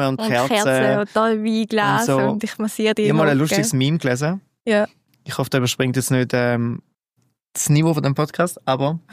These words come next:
Speaker 1: es ist so gestanden, „Du willst mehr Romantik, dann kannst du mal beim, kannst“,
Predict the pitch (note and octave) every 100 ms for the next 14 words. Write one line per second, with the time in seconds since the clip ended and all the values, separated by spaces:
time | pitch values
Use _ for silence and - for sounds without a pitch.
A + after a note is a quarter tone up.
0 | - - _ - D3+ D3 D3+ - C#3+ D3+
1 | D#3 E3+ - _ _ _ _ _ _ -
2 | D3 C#3+ C3+ C#3 C3 B2+ B2+ C#3 D3 C3+
3 | - - _ _ - B2+ - B2+ C3 B2
4 | B2 - - - B2 -